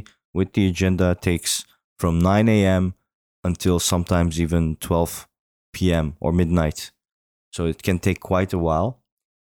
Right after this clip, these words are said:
And recently, there's been a lot of news about Ibra. I didn't know what Ibra was. And that means acquittment.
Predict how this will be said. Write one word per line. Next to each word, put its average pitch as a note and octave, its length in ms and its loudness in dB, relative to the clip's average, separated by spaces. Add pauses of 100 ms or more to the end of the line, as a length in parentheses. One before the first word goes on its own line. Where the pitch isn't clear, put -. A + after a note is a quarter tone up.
And F2+ 600 0
recently, D3 800 0 (160)
there's G#2 300 0
been A2 140 2 (120)
a F2 80 2
lot A#2 360 4
of G#2+ 100 -2
news G2 440 0
about E2+ 400 -2
Ibra. F#2 340 2 (300)
I A#2+ 140 2
didn't A#2 240 4
know G2 140 4
what E2+ 120 0 (120)
Ibra D#2+ 260 0
was. - 360 -6 (500)
And F2 380 0 (960)
that G2 300 0
means G2 380 2
acquittment. - 680 -4